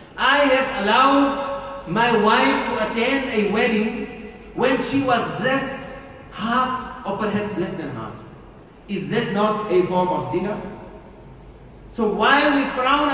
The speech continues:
upon one individual, this is something that has become a norm in society. Our daughters' dressings at weddings.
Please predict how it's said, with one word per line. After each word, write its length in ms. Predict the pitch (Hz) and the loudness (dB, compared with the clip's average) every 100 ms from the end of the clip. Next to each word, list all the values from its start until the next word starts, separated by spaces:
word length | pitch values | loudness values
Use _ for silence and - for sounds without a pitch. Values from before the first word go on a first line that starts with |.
| 262 | 2
upon 280 | 240 233 208 | 2 4 2
one 240 | 269 269 | 2 0
individual, 760 | 233 202 208 240 202 170 151 - - - - - | -2 -2 -2 -4 -2 -2 -2 -4 -8 -14 -14 -10
this 300 | - 294 - | -2 0 0
is 160 | 262 - | -4 -2
something 440 | 262 277 269 262 | 0 0 0 -2
that 140 | 233 247 | -2 -2
has 180 | 233 - | -2 -4
become 360 | 220 262 254 240 | -4 0 0 0
a 200 | 220 185 | 0 0
norm 480 | 220 269 277 277 233 | 4 4 4 2 -2
in 160 | 220 | -4
society. 580 | 214 202 180 147 - - - - - - - - | -2 0 0 0 -4 -6 -8 -14 -16 -18 -20 -8
Our 220 | 226 254 240 | -2 0 0
daughters' 600 | 247 262 262 254 226 - | 2 4 4 2 0 -2
dressings 460 | 247 254 247 233 226 | 0 0 0 -2 -2
at 160 | 214 170 | -4 -2
weddings. 500 | 196 175 139 117 | 0 0 0 -4